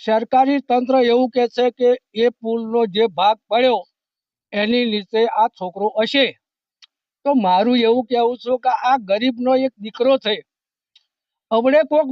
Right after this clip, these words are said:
મોટા નેતાનો છોકરો જો એમે પડી ગયો હોત તો સરકારી તંત્ર ઊંચું નીચું થઈ જાત અને હેલિકોપ્ટરની મદદથી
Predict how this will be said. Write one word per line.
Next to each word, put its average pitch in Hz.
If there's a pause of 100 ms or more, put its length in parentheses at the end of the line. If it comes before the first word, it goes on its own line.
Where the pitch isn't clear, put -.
મોટા 254
નેતાનો 269
છોકરો 247
જો 262
એમે 247
પડી 247
ગયો 254
હોત 240
તો 269 (500)
સરકારી 277
તંત્ર 269 (600)
ઊંચું 320
નીચું 330
થઈ 320
જાત 294 (640)
અને 247
હેલિકોપ્ટરની 240
મદદથી 226